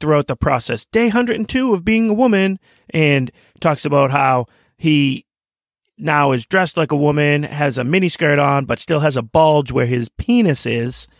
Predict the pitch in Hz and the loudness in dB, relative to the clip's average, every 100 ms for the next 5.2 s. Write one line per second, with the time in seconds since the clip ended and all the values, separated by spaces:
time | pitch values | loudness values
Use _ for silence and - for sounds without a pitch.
0 | _ _ - 139 131 110 - _ - 143 | _ _ -6 -2 -2 -4 -10 _ -4 -4
1 | - _ 160 180 - 165 156 139 147 139 | -4 _ 0 0 0 -2 -2 -2 -4 -2
2 | 139 131 123 - 165 156 143 131 - 123 | -2 -4 -6 -2 0 2 2 -2 -2 0
3 | 120 - - _ _ - 127 131 131 131 | 0 -2 -8 _ _ -6 -2 -2 -2 -4
4 | 127 - 147 143 131 117 - 117 214 165 | -6 -2 -2 -2 -4 -6 -6 -2 0 0
5 | 101 | -2